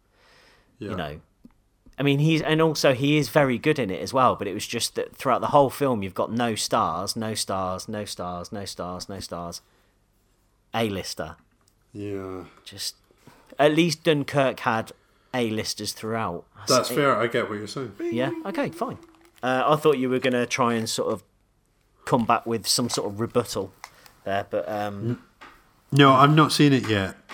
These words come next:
Speaker 1: We're planning to see it, uh, actually on Sunday, so.
Speaker 2: Yeah, I think, I think, Ian, I think you're, you're in for a treat. Um, it's got, you know,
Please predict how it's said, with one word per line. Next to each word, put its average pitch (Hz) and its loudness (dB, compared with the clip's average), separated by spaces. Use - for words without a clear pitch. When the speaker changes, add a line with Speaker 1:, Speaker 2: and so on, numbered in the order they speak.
Speaker 1:
We're 120 6
planning 127 2
to 120 0
see 113 2
it, 101 0
uh, 92 0
actually 95 -2
on 95 -4
Sunday, 104 -2
so. 131 -4
Speaker 2:
Yeah, 120 6
I - 0
think, 156 0
I 147 2
think, 143 0
Ian, 139 4
I 117 -2
think 123 -4
you're, 123 0
you're 120 -2
in 135 0
for 120 -4
a 110 -2
treat. 107 -2
Um, 104 -6
it's 113 -4
got, - -2
you 117 -8
know, 101 -4